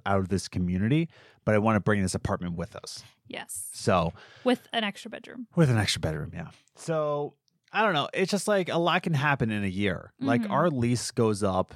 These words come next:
Speaker 1: in August.
Speaker 2: Yeah.
Speaker 1: Um, so we'll see. It's just
Speaker 2: Yeah.
Speaker 1: kinda like a lot can happen in a
Speaker 2: We
Speaker 1: year.
Speaker 2: could hit the lottery between now and August.
Speaker 1: Who knows? I could be doing the, uh, the next soundtrack to Oxenfree three.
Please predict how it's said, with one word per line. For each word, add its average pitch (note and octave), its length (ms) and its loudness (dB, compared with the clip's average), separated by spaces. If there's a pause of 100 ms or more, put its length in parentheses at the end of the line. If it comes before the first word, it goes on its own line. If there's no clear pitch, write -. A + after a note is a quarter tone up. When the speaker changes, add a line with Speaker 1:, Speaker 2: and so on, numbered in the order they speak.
(260)
Speaker 1:
in G#2+ 240 0
August. F2 760 -2
Speaker 2:
Yeah. A3 280 -10 (120)
Speaker 1:
Um, F3 640 2 (420)
so C3+ 260 -2
we'll D#3+ 180 0
see. A#3+ 420 0 (160)
It's D3 140 0
just E3 120 -2
Speaker 2:
Yeah. G#3 100 0
Speaker 1:
kinda G#3 100 2
like G3 300 0 (300)
a - 120 0
lot C3+ 360 0
can C#3+ 120 -6
happen G2+ 560 0 (460)
in A#2+ 120 0
a A2+ 40 4
Speaker 2:
We G#2+ 60 0
Speaker 1:
year. A#2 260 2
Speaker 2:
could C3+ 80 2
hit D4 140 -6
the D4 60 -6
lottery C4+ 360 -2
between G#3+ 360 -2
now F#3 200 -6
and F3+ 80 -8
August. F3 480 -14 (640)
Speaker 1:
Who A#2+ 160 0
knows? E2+ 540 -4
I G#2+ 180 0
could C3+ 200 0
be B2+ 260 -2
doing B2 420 0
the, G#2+ 240 0
uh, G2+ 240 4
the G2 120 -2
next - 380 -4
soundtrack A2 500 0
to G#2+ 160 -2
Oxenfree G2+ 600 -4
three. G2+ 360 -2